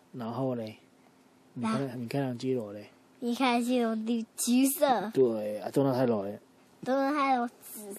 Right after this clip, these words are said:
Speaker 2: 色的啊。
Speaker 1: 啊，拉斐尔嘞？
Speaker 2: 拉斐尔红色的，
Speaker 1: 对，他们
Speaker 2: 我最爱红色的。
Speaker 1: 他们四个人就三秒就到了，就这样开车，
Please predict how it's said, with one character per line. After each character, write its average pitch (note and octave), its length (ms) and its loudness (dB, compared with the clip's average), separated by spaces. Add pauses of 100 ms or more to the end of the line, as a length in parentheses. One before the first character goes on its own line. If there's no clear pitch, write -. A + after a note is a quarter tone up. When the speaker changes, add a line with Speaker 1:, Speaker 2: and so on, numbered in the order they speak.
Speaker 2:
色 A#3+ 200 -2
的 - 80 -8
啊。 - 260 -14 (280)
Speaker 1:
啊， B2 180 -2
拉 A#2+ 180 2
斐 A2+ 240 -6
尔 A2+ 100 -8
嘞？ A2+ 100 -12 (360)
Speaker 2:
拉 C#4+ 220 6
斐 D4 180 4
尔 B3+ 100 8
红 A3+ 380 -6
色 - 280 -8
的， A#3 80 2
Speaker 1:
对， A3+ 140 0
他 F#3+ 100 0
们 A#3+ 120 2
Speaker 2:
我 - 60 -4
最 C4 180 4
爱 B3 220 4
红 F3 240 -16
色 - 60 -16
的。 - 40 -12
Speaker 1:
他 C3+ 80 -4
们 C#3 140 -2
四 - 400 4
个 A#2+ 180 2
人 G#2 160 -8
就 A2+ 220 -4 (1040)
三 - 260 6
秒 D3 200 2
就 A#2+ 60 -8
到 - 200 -2
了， - 100 -10
就 C3+ 120 -2
这 B2+ 60 -2
样 A2+ 180 -6
开 - 120 -8
车， C3 200 -2